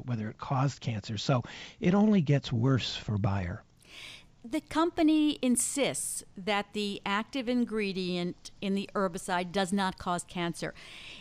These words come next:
Speaker 2: Bayer's share price has dropped since its acquisition of Monsanto in June.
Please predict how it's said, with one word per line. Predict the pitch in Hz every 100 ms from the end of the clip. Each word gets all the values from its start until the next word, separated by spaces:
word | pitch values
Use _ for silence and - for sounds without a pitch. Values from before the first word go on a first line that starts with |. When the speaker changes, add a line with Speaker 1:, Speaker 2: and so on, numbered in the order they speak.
| - - -
Speaker 2:
Bayer's | 208 233 247 240
share | - 233 226
price | 226 - 208 214 -
has | 208 185 165
dropped | 160 185 170 208 - -
since | - - 196 190 - - -
its | 190 - -
acquisition | 190 180 196 175 180 208
of | 180
Monsanto | 190 175 175 - 180 180 180 170
in | 175 170
June. | - 185 180